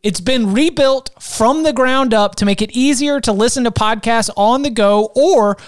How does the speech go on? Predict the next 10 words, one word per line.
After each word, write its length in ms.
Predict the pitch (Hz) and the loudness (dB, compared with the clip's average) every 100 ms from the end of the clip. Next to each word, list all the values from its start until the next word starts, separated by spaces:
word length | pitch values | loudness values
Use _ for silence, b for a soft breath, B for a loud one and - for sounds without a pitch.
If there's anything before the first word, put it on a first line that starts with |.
| B | B
on 140 | 196 196 | -4 -2
the 100 | 175 | 0
revamped 640 | 185 247 226 233 240 - | 2 2 2 -2 -2 -4
web 320 | 202 226 214 | 0 0 0
player. 420 | - 220 226 123 b b b | -2 0 0 -2 b b b
Stitcher 480 | b - 269 - 311 | b -4 -4 -2 -2
is 160 | 247 190 | -2 -2
the 140 | 196 | -2
home 400 | 156 220 240 269 | 0 2 2 0
to 100 | 220 | -4